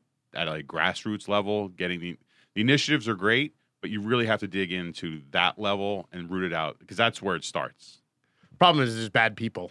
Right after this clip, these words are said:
Speaker 2: <laughs> you know, and I don't know
Speaker 1: Well,
Speaker 2: what
Speaker 1: can
Speaker 2: you
Speaker 1: we
Speaker 2: do
Speaker 1: do
Speaker 2: about
Speaker 1: something about the bad
Speaker 2: I,
Speaker 1: people,
Speaker 2: I
Speaker 1: please?
Speaker 2: believe me, I wish,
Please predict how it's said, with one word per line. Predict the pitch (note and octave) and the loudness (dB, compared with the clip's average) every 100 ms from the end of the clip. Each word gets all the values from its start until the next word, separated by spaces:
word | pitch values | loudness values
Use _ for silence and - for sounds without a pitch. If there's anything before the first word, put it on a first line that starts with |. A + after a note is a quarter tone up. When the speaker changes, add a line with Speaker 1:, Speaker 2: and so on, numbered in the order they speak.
| - | -8
Speaker 2:
<laughs> | - | 0
you | F#3 F#3+ D#3+ | 2 6 8
know, | D3+ C#3+ | 10 10
and | C3+ | 8
I | C#3 C#3 C#3 | 8 6 6
don't | C#3 | 6
know | C3 | 8
Speaker 1:
Well, | |
Speaker 2:
what | C3 | 8
Speaker 1:
can | A#3+ | 8
Speaker 2:
you | |
Speaker 1:
we | G#3+ | 8
Speaker 2:
do | |
Speaker 1:
do | C3 | 8
Speaker 2:
about | B2 | 8
Speaker 1:
something | F#3 | 6
about | E3+ D#3+ D#3 | 6 4 6
the | |
bad | D3+ D#3+ | 6 6
Speaker 2:
I, | |
Speaker 1:
people, | D#3+ D#3+ | 6 6
Speaker 2:
I | G3 | 6
Speaker 1:
please? | F3+ | 8
Speaker 2:
believe | F3+ F3+ F3 | 10 10 10
me, | D#3 C3+ | 8 8
I | A#2+ | 8
wish, | C3 C#3 A#2 - | 8 8 6 0